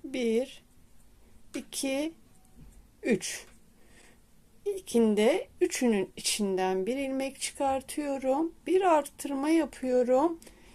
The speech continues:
Sonra şu, bakın, bir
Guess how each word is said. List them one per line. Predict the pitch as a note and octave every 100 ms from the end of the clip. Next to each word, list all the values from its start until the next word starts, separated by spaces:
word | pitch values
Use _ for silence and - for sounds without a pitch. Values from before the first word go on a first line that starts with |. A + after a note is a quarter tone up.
| -
Sonra | - - - - F4+ E4 B3 C#4 F#4
şu, | - - - D#4+ F#4+ - - - - -
bakın, | B3+ - C#4+ E4 - - - - -
bir | A3+ B3 C#4+ F4+